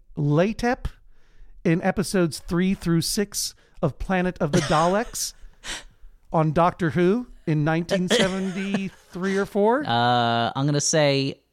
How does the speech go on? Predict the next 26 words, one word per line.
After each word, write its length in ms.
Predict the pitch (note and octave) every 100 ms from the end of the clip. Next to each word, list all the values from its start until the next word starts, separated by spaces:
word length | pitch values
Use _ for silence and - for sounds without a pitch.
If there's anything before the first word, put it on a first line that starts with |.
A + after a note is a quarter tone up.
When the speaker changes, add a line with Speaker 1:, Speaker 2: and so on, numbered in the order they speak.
| _ _ _
Speaker 2:
uh, 260 | C3+ B2 A2+ -
oh, 240 | A2+ F2+ -
it's 180 | B2+ -
so 160 | D3 C3
specific. 560 | - - D3+ C#3 -
It 120 | - -
mu-, 140 | C#3 -
it's 160 | C3+
probably 300 | - D#3 D#3
true, 260 | B2+ C#3+ B2+
but 200 | A#2 - - - -
maybe 240 | B2+ C#3+ C3+
you're, 180 | A#2+ -
maybe 260 | C3 D3+ C3+
you're, 120 | A#2+
it's 140 | B2+ -
so 80 |
specific, 320 | A#2 - A#2+ -
so 100 | A2
it's 140 | F#2+
not 180 | A#2 B2
true. 300 | - F2 E2+ - _
I'm 100 | C3
gonna 100 | D#3+ D#3
say 340 | D3+ C#3 C3+
no, 320 | D3 C3 E2+